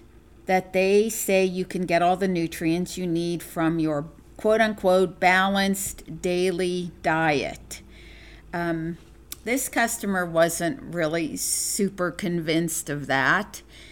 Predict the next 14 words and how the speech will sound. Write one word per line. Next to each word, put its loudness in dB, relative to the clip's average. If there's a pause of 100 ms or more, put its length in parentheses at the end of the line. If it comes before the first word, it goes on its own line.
(280)
And 2 (100)
I 4
say 0
it's -4
hogwash, 0
it's -4
misinformation, 0 (480)
it's, -4
uh, -2
fifty 2
years 2
out 4
of -2
date. 0